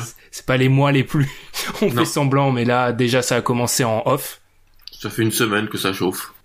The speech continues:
Speaker 1: Ça fait une semaine, mais bon, ça sera au, au, à la période du Ravens Patriots en finale de,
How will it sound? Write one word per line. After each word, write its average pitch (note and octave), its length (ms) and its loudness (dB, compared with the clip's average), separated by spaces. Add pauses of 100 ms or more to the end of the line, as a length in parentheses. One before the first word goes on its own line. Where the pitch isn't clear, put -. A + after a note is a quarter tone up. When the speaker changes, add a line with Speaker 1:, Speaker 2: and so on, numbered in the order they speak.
(100)
Speaker 1:
Ça C3+ 200 -4
fait C3 140 0
une A#2+ 100 -4
semaine, B2+ 340 -2
mais A#2 80 -4
bon, A#2 140 -2 (340)
ça C#3+ 160 0
sera D3+ 340 2
au, E3 340 2
au, - 40 -2
à D3+ 100 2
la D#3 120 2
période D#3+ 420 2
du C3+ 160 2
Ravens C#3+ 420 2
Patriots C#3 560 0
en B2 60 2
finale B2+ 400 0
de, A2+ 320 0